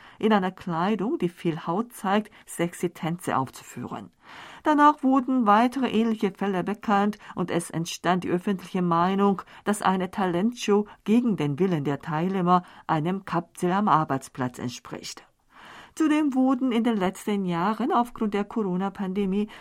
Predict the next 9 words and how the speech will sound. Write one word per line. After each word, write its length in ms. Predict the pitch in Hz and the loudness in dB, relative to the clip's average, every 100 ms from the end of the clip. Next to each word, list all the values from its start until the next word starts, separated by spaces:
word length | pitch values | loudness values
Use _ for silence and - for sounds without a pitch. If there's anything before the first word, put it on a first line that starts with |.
| - | -16
große 520 | - 208 240 240 190 | -4 0 0 0 0
betriebsinterne 840 | 170 180 - 220 - 190 175 175 165 | 0 -2 -2 -2 -2 -4 -2 -2 -4
Veranstaltungen, 1000 | - 139 151 202 - 185 190 190 180 320 403 | -2 -2 -2 -6 -4 -4 -4 -4 -2 -2 -4
bei 180 | - 160 | -4 -2
denen 260 | 165 160 151 | -2 -2 -4
viele 340 | - 220 180 | -4 -2 0
Mitarbeiter 580 | 160 220 156 151 143 147 | -2 -2 -4 -4 -6 -6
zusammenkommen, 800 | 165 - 143 180 185 165 180 240 | -6 -6 -4 -4 -4 -4 -4 -4
abgesagt. 720 | 143 - 127 101 - - | -6 -6 -8 -8 -14 -18